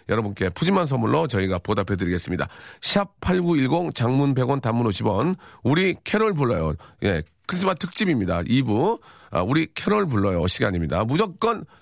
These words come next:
이-, 인터뷰하지 않고요. 노래만 하시면 되겠습니다. 자, 샵 팔구일공, 장문 백 원, 단문 오십 원, 콩과 마이키에는 무료입니다. 전화를 걸었는데 인사를 한다든지 말을 하면 자동으로 전화는 끊깁니다. 바로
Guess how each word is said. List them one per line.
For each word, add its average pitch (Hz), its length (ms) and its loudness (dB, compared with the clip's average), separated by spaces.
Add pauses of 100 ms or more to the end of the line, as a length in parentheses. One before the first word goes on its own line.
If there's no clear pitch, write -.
(160)
이-, - 80 -6 (100)
인터뷰하지 160 500 2
않고요. 131 280 0
노래만 131 400 0
하시면 113 400 -2
되겠습니다. 95 760 0 (340)
자, 98 140 0
샵 196 300 -2
팔구일공, 170 600 0
장문 135 380 2
백 131 120 0
원, 139 100 0
단문 113 260 0
오십 98 180 0
원, 196 160 0 (300)
콩과 190 460 0
마이키에는 123 580 -2
무료입니다. 110 400 0
전화를 156 320 0
걸었는데 135 520 0 (240)
인사를 160 340 2
한다든지 120 360 2
말을 123 260 2
하면 139 240 0 (360)
자동으로 127 320 0
전화는 117 240 0
끊깁니다. 143 480 0 (260)
바로 175 260 0